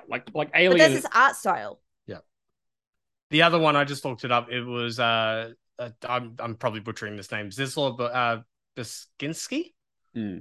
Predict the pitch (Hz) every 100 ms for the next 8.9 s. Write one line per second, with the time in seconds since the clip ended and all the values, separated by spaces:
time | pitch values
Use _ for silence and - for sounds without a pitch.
0 | - 151 156 160 - 147 143 147 135 123
1 | 127 135 123 117 123 113 110 - 113 113
2 | 120 107 - 123 - 113 107 113 104 -
3 | 113 110 101 104 101 - 107 107 110 101
4 | 101 110 101 101 95 98 - _ _ _
5 | _ 131 113 120 110 107 104 107 101 113
6 | 123 - _ 214 214 214 214 214 _ 196
7 | 190 190 190 190 _ - 196 196 - 196
8 | 185 190 - 247 226 - 190 180 -